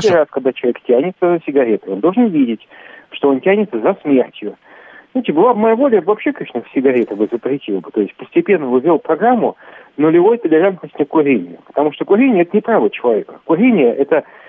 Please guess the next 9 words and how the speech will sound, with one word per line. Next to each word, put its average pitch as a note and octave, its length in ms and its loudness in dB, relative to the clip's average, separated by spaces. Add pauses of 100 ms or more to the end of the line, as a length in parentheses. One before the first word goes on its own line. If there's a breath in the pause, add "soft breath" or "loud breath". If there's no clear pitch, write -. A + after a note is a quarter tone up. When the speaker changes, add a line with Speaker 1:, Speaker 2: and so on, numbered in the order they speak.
(120 loud breath)
Speaker 2:
засирание F#3+ 560 2
окружающего E3+ 560 0
воздуха G#3 420 0
и B2 40 4
окружающей C#3 580 0
среды B2+ 320 -2 (360 loud breath)
зловонными D#3+ 600 0
ядовитыми, D3+ 680 0
э, C3 420 2